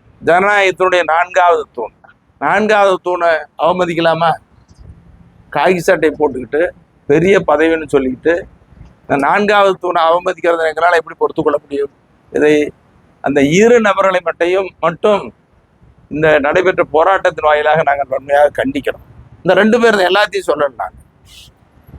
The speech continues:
அதோட எங்களை இன்னும் அவமானப்படுத்துனாங்க, பரவாயில்ல, அவங்களுக்கு அதிகாரம் இருக்குது, அவமானப்படுத்திருக்கிறாங்க இல்லையா? அதிகாரம் உள்ளவர்கள்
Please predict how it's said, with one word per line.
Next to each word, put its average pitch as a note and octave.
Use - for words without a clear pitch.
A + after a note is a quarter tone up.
அதோட A3
எங்களை G#3+
இன்னும் A3
அவமானப்படுத்துனாங்க, G3+
பரவாயில்ல, G#3
அவங்களுக்கு F3+
அதிகாரம் F#3
இருக்குது, F3+
அவமானப்படுத்திருக்கிறாங்க C3+
இல்லையா? D3+
அதிகாரம் F3+
உள்ளவர்கள் F3